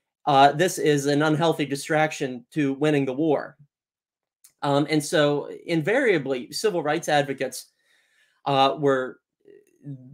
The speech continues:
they were tried to be, you know, uh, stifled as well in, in a similar way, um, during World War Two.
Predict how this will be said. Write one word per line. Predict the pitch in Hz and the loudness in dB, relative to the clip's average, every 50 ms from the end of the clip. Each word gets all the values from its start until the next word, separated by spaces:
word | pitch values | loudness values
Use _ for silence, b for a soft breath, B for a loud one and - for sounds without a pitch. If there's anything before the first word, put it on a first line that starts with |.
| - 139 | -6 0
they | 143 170 196 | 2 4 4
were | 185 175 156 | 4 2 0
tried | - 185 160 156 156 151 147 | 0 2 2 2 2 2 0
to | - 147 | -4 -6
be, | 123 143 143 143 135 | -2 -2 -2 -2 -2
you | 135 147 | -2 -2
know, | 131 131 123 113 123 | -2 -2 -2 -4 -4
uh, | 143 123 - | -6 -6 -6
stifled | - - - 185 170 165 165 170 147 131 | -4 0 2 2 2 2 2 -2 -4 -4
as | 123 - | -6 -6
well | 143 151 165 170 147 127 123 127 123 139 | -6 -4 -2 -2 -2 -4 -4 -8 -10 -10
in, | 139 | -8
in | - 139 135 | -6 -6 -6
a | 127 120 | -8 -8
similar | - - 185 165 165 160 147 139 127 | -8 -6 -6 -4 -2 -2 -2 -2 -4
way, | 123 127 127 120 123 123 135 139 _ - | -6 -8 -10 -10 -12 -16 -20 -20 _ -12
um, | 143 123 120 120 117 120 123 - - - 151 | -10 -8 -8 -6 -6 -8 -8 -10 -12 -10 -4
during | 143 151 147 143 139 135 131 127 - - | -2 0 2 2 2 0 -2 -4 -8 -10
World | 135 139 143 143 139 131 | -4 0 0 0 0 0
War | 131 127 127 123 | -4 -8 -10 -10
Two. | - - 180 196 170 123 - - | -8 -6 -4 -2 -2 -2 -4 -6